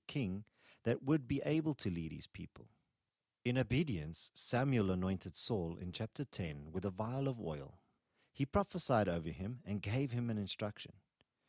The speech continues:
When Saul departed from Samuel, he received another heart. You might wonder why God gave Saul a new heart. I would like to think a royal ruler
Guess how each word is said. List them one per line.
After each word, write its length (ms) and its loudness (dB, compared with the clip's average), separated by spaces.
When 160 4
Saul 240 2
departed 440 4
from 200 0
Samuel, 580 0
he 260 -2
received 720 -2
another 480 0
heart. 560 -6
You 100 -2
might 180 0
wonder 320 6
why 160 6
God 360 2
gave 260 0
Saul 400 0
a 80 -4
new 240 -2
heart. 460 -6
I 120 4
would 140 2
like 200 4
to 100 -8
think 340 -6
a 140 2
royal 380 6
ruler 460 6